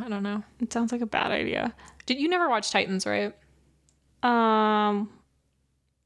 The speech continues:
Speaker 2: Teen Titans?
Speaker 1: No, Titans, the new thing.
Speaker 2: No, not yet.
Speaker 1: Yeah, 'cause, like, uh, Dick and Starfire and who's there?
Speaker 2: Raven.
Speaker 1: Beast Boy and Raven. Yeah, it's the four of them.
Speaker 2: Mm-hmm.
Speaker 1: Um, and it's, like,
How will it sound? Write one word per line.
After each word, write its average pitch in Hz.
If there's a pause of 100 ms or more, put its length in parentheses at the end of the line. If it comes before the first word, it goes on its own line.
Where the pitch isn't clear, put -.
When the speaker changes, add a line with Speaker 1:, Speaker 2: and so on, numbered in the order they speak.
(160)
Speaker 2:
Teen 226
Titans? 311
Speaker 1:
No, 196
Titans, 214
the 202
new 196
thing. 208 (360)
Speaker 2:
No, 196 (100)
not 202
yet. - (880)
Speaker 1:
Yeah, 233
'cause, 226
like, 220
uh, 208 (120)
Dick 240
and 262
Starfire 202
and 180 (920)
who's 269
there? - (440)
Speaker 2:
Raven. 233
Speaker 1:
Beast 220
Boy 226
and 220
Raven. 185
Yeah, 196
it's 180
the 190
four 190
of 175
them. 202
Speaker 2:
Mm-hmm. 220
Speaker 1:
Um, 175
and 220
it's, 240
like, 240